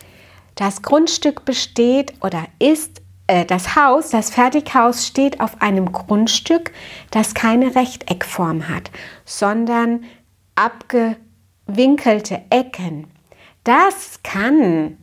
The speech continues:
aus energetischer Sicht zu Fehlbereichen führen. Wenn die Bewohner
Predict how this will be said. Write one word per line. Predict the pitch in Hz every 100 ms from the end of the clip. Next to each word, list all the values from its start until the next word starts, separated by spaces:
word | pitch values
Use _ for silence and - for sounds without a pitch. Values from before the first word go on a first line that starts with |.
| - _ -
aus | 175 170 - - _
energetischer | 165 175 170 180 233 262 311 311 - 277 285 269
Sicht | 247 170 175 - - - - - _ - - - _
zu | - 285
Fehlbereichen | 269 - 302 285 277 269 185 156 123 - 131 -
führen. | - 175 170 - - - 170 _ _ _ _ _ _ _ _ _ -
Wenn | 190 277 415 330 196
die | - - _ -
Bewohner | 165 160 165 233 330 302 185 165